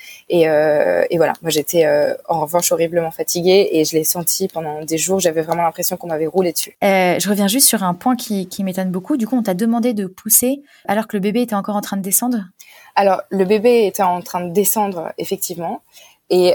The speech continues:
Speaker 1: euh, à ce moment-là, je sais pas en fait à quel moment, parce que c'est ce moment où on est dans un état second et on n'est plus en maîtrise de son corps ni de quoi que ce soit. Mais je sais qu'il y a eu ce long moment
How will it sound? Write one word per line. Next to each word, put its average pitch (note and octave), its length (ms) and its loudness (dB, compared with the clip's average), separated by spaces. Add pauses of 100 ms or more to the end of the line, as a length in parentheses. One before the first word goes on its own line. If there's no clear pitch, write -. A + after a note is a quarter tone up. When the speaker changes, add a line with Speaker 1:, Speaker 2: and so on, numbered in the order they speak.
Speaker 1:
euh, D#3+ 720 2 (460)
à F3 100 2
ce - 200 -2
moment-là, G#3 680 2 (320)
je F#3 120 -4
sais G3+ 160 2
pas A#3 240 4
en G3+ 60 2
fait G3 180 -4
à F#3+ 60 2
quel G3+ 180 0
moment, G#3+ 260 0
parce F3+ 140 -6
que F3+ 100 -10
c'est F3+ 140 -6
ce - 140 -8
moment F#3+ 220 -6
où G3 100 -8
on - 20 -10
est E3 180 -6
dans E3 220 -10
un E3+ 60 -6
état E3 200 -8
second G3+ 420 -2 (100)
et D#3+ 160 -10
on D3+ 80 -16
n'est D3+ 140 -16
plus F#3+ 360 -2
en D#3 220 -6
maîtrise E3+ 520 -6
de D#3 220 -12
son D#3 160 -14
corps F3+ 320 -2
ni D#3+ 140 -14
de D3+ 100 -8
quoi G3 160 -2
que - 80 -8
ce F#3 80 -4
soit. G3 300 2 (520)
Mais F3 300 2
je F3+ 100 -2
sais A#3 140 2
qu'il G#3+ 140 2
y - 20 4
a F#3+ 40 2
eu G3 40 -4
ce - 140 0
long G#3 160 4
moment A3+ 440 4